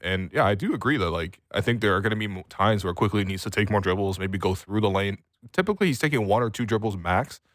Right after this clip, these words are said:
and then going up for, like, runners and floaters, and you might say that, like, okay, like, you didn't have, like, a big, for example, to screen for him or whatever, and that might affect it to some degree. But when we're talking about the standard of an all-star, like,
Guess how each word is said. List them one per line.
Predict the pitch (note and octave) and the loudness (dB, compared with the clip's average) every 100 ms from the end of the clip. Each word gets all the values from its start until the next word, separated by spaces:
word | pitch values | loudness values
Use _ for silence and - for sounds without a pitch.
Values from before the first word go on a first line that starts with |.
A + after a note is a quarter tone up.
| _ _ - | _ _ -4
and | G#2+ | 0
then | G2 | 0
going | G2 G2 G2 | 2 2 0
up | F#2 | 0
for, | G2 | 0
like, | E2+ E2 | 0 0
runners | G#2 G#2+ G#2+ | 2 2 2
and | F#2 | -2
floaters, | - F#2+ F#2+ F#2 F2+ - | 0 2 4 2 -2 -8
and | F2+ E2+ _ _ - | -10 -10 _ _ -2
you | G#3 | 2
might | E3+ | 2
say | - A2 | 2 2
that, | G2+ F#2 | 2 0
like, | G2 A2+ | 0 -2
okay, | A2 G#2+ G2+ F#2+ | 0 2 0 -2
like, | F#2+ G2 G2 | -4 -6 -2
you | |
didn't | A2+ A2 | -2 0
have, | G#2+ G#2+ G2+ | 0 2 0
like, | F#2+ | -2
a | F2 | -6
big, | F2+ G#2+ F#2+ | 0 0 0
for | - F#2+ | -4 -2
example, | G2 G2 F2+ | 0 0 0
to | F#2 | -4
screen | - A2 G#2 | -2 -2 0
for | G#2 | 2
him | G2 | 2
or | F#2+ | 2
whatever, | G2 G2 F#2 F2+ - _ _ - | 2 0 -2 -4 -8 _ _ -6
and | F#2+ | 0
that | G2 F#2 | 2 2
might | G2 G2 - | 2 0 -2
affect | A#2 A2+ G2 | 0 0 -2
it | |
to | F2 | -4
some | - F#2+ | -4 -2
degree. | F#2+ B2+ G2+ | 0 0 0
But | G#2 G2+ A#2 | 0 0 2
when | A2+ | 0
we're | F3 | 2
talking | G3 F#3+ | 0 0
about | G#2 | 0
the | F2+ | -2
standard | - G#2+ G2 | 0 2 2
of | E2+ | 2
an | F2 | 2
all-star, | G#2+ - B1+ C#2+ | 2 0 0 0
like, | F2 F2+ | 0 -4